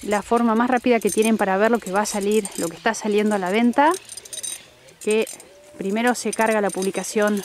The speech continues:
con fotos, un título y una explicación por escrito y, eh, a la, al mismo tiempo se está cargando el video explicativo del caballo,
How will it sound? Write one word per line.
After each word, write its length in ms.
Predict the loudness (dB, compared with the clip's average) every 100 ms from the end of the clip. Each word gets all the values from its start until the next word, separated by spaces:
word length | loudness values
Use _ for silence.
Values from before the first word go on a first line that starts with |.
| -6
con 160 | -4 -2
fotos, 440 | 0 2 2 0
un 120 | -2 -2
título 340 | 0 2 2
y 140 | 0
una 240 | 0 0 -2
explicación 640 | -4 -6 -6 0 4 4 2 -4 -14 -14 -16 -14 -12 -6
por 100 | -4
escrito 540 | -4 -2 0 2 2 2 -4
y, 240 | -4 -2 -4 -10 -20 -20 -20 -20 -14 -10 -6 -6
eh, 280 | -6 -8 -10 -12 -20 -20 -20 -20 -20 -10
a 100 | -6
la, 400 | -4 -4 -6 -10 -12
al 160 | -10 -4
mismo 580 | -4 0 0 0 -2 -2
tiempo 400 | 0 2 4 0
se 100 | -2
está 160 | -2 -2
cargando 360 | 0 0 0 0
el 100 | 0
video 460 | 2 4 4 0 -6 -20 -12 -8
explicativo 680 | -6 -6 -4 -2 0 2 2
del 120 | 0
caballo, 500 | 0 -2 0 0